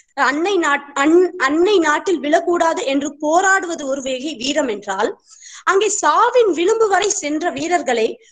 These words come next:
எமனோடு போராடி மீட்டு கொண்டு வந்து மீண்டும் நாட்டிற்கு தருவது ஒரு வகை வீரம்.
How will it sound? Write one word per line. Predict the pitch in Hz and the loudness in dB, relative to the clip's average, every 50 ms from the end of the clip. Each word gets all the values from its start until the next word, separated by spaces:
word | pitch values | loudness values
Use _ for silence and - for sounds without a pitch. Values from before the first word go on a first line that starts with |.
| _ _ _ _ - | _ _ _ _ -2
எமனோடு | 277 285 302 381 440 415 453 440 440 453 480 - - | 0 0 2 2 2 2 2 2 2 2 0 0 0
போராடி | 339 320 330 370 392 392 359 330 285 226 262 285 - - - | 0 0 2 2 2 2 2 0 0 -2 -6 -12 -14 -14 -6
மீட்டு | 277 285 403 453 453 - 480 466 | 0 2 4 4 4 2 0 0
கொண்டு | - 349 311 294 240 285 | 2 2 2 2 2 0
வந்து | 247 226 226 - 285 339 - | 0 -2 -2 -2 -6 -6 -4
மீண்டும் | 294 277 302 349 403 427 466 453 494 392 320 | -2 2 4 4 4 4 4 4 2 2 2
நாட்டிற்கு | 262 254 262 330 415 415 - - 453 370 - 440 - | 2 2 2 2 2 0 -2 -4 -4 -4 -4 -4 -4
தருவது | - 294 277 294 277 262 247 440 403 | -2 -2 -2 0 0 0 2 2 2
ஒரு | 294 277 277 285 | 4 4 4 4
வகை | 277 269 - 277 269 240 | 0 -2 0 -2 -4 -4
வீரம். | 220 226 214 208 - | -4 -6 -8 -8 -10